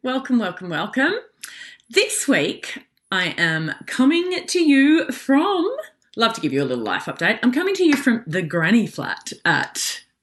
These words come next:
the South Coast house that I live in now, uh, because I am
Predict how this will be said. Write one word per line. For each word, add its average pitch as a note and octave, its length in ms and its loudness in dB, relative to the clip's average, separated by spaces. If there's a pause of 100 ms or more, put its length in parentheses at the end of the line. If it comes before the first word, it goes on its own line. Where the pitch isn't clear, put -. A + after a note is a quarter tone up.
(360)
the E3 80 -6
South C#3+ 300 0
Coast B3+ 440 -2
house - 460 -4
that F#3+ 180 -8
I F3 80 0
live E3 160 0
in G3+ 160 2
now, G#3 440 0 (540)
uh, F#3+ 520 2
because F#4+ 960 0
I C#4 340 2
am G3 320 0